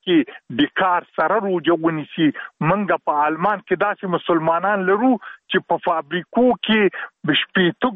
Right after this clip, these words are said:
ګرادو حرارت ته ولاړ دي، لیکن سره د هغې هم روژه نیسي او دا نه وایي چې زه مسلمان یم، زه باید قرار په کور کې کښېنم.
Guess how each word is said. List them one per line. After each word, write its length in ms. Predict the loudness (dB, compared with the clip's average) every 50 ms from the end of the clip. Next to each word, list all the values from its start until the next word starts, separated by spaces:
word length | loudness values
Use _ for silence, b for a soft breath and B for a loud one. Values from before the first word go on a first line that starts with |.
| 0 0
ګرادو 480 | 0 2 2 2 2 2 2 2 2 2 2 _ -8 -4 -2 0
حرارت 480 | 0 2 2 2 2 2 0 -2 _ -4
ته 120 | -2 0 2
ولاړ 320 | 2 2 2 0 -2 -2 -4
دي، 100 | -8 -8 -8 _ _ _ -6 0 0 0
لیکن 280 | 0 0 -4 -4 -2 -2
سره 180 | -2 -2 -2 -2
د 180 | 0 0 0 0
هغې 200 | 0 -2 -2 -4 -2
هم 120 | 0 2 2
روژه 300 | 2 2 2 0 0 0 -2
نیسي 320 | -8 -8 -4 -4 -4 -4 -4 B B B B -2 0 0
او 40 | 0 0 -2 -2
دا 80 | -2 -2 -2 -4
نه 80 | -4 -2
وایي 320 | -2 -2 -2 -2 -2 -2 -4
چې 480 | _ _ _ _ _ -4 -4 0 0
زه 80 | -2 -2 -2
مسلمان 640 | -6 -4 -2 -2 0 0 0 0 0 0 0 -2 -2
یم، 100 | -2 -2 0 0 -2
زه 80 | -2 0 -2
باید 200 | -2 -2 -6 _ -4 -2
قرار 260 | 0 0 0 0 -2
په 160 | -4 -8 -8 -6 0
کور 160 | 2 2 2 0 -4
کې 80 | -12 -8 -2
کښېنم. 340 | 0 2 2 2 0 0